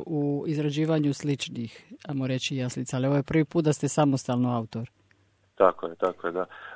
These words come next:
Speaker 2: Ovaj, ja sam inače, prije nego sam, o, otišao u Franjevce, završio školu za, za mehatroniku, pa to je nekako, evo, i ta jedna zanimanja, evo, i strast i, i sad pretvoreno u hobi, pa sam htio nekako, evo, spojiti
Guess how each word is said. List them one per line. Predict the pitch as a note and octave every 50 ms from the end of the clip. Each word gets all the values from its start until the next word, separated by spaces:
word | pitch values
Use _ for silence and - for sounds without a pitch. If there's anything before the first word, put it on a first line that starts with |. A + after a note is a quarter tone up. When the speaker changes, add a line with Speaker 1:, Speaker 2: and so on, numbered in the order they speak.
| - -
Speaker 2:
Ovaj, | - - G#2 G2 G2 G2 G2 G2+ G#2 G#2 - - - - - -
ja | A#2+ B2+ B2+ B2+
sam | - A#2+ A#2
inače, | A#2+ A#2 A2+ A2 - A2+ G#2+ G#2 G#2 G2+ G2+ G#2 - G#2
prije | - - A#2 A2
nego | G#2+ G2+ G2 G2
sam, | - - G2+ G2 F#2+ G2
o, | F#2+
otišao | F#2+ F#2+ F#2+ F#2 F#2+ G2 G2 - - - - G2 F#2 F2+
u | F2 -
Franjevce, | - G2+ G2+ A2 A2 G2+ - - - - G2 F2 _ _ - - - - - - - _ -
završio | G2 G2 F#2 F#2+ F#2 F#2 - F2
školu | - - - G2 F#2+ F#2+ F#2+ F2
za, | F2 F#2 F2 F2+ -
za | E2+ F2+ F2+
mehatroniku, | F2 F#2 F2 - - F2+ - - - G2+ G2+ G2 F#2 - - F2+ - -
pa | F#2 F2+
to | - - F#2+ F#2+
je | F#2
nekako, | F2+ F#2 F#2 F2+ F2 E2+ - - F#2
evo, | F#2 F2+ F#2 F2+
i | F2 F2 _
ta | - G2
jedna | F#2 F#2 F2 F#2+ F2+ F2 F2 - _ - _ _ _ _ _ _ _ _ _ - - - G#2 G2+
zanimanja, | G#2+ A2 A#2 B2 B2 A#2 G#2+ G2+ G2 F#2+
evo, | F#2+ G2 F#2 F#2
i | F#2 F2+
strast | - - - A2 G#2+ G#2 G2 F2 - - - _ - - - - - _ _ -
i, | - F#2
i | F#2 F#2+ - G2+ F#2+ F#2 - -
sad | G2 F#2+ - - - - - -
pretvoreno | - F#2 F#2 - - G2+ F#2+ G2 F#2+ F#2
u | F2+ F#2
hobi, | - - G#2+ G#2+ G#2 G2 F#2
pa | F#2 - F#2
sam | - - F#2+ F#2
htio | - - - G2+
nekako, | G2 G2+ F#2+ F#2 - - G2
evo, | F2+ F2+ F2+
spojiti | - - - G#2 G2+ G2 F#2 - - F2+ F2